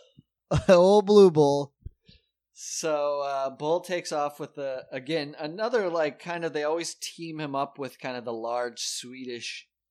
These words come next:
Speaker 2: busty prostitute.
Speaker 1: Yeah.
Speaker 2: The milkmaid, if you will. Or
Speaker 1: They, <laughs> they know his type, yeah.
Speaker 2: And, uh, but then it leads, uh, for us, it leads to the cafeteria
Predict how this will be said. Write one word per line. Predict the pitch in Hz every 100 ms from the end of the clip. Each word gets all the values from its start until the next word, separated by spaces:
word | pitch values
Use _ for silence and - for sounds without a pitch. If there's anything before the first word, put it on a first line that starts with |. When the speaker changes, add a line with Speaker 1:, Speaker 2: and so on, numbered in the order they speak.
| _ 113
Speaker 2:
busty | 123 123 - 117
prostitute. | - 117 107 - 110 - 113 117 _ _ _ _ _ _ _ _ _ _ _ -
Speaker 1:
Yeah. | 147 127 85 92
Speaker 2:
The | 127
milkmaid, | 135 143 139 - 131 113 110 110
if | 110
you | 131 117
will. | 107 98 127 _ -
Or | 139 131 156
Speaker 1:
They, | 202 185 - -
<laughs> | 220 -
they | 311
know | 285 254
his | 254 208
type, | - 139 131 147 -
yeah. | 190 160 117 _ _ _ _ _ _ _ _ _ _ _ _ _ _
Speaker 2:
And, | 156 143 143
uh, | 139 135 135 131
but | 143 143
then | 180
it | 170 151
leads, | 160 165 147 - - - _
uh, | 151 139 135 -
for | - 151 170
us, | 196 170 -
it | 151
leads | 160 160 151
to | 156
the | 143
cafeteria | 151 135 131 - 220 196 135 127 120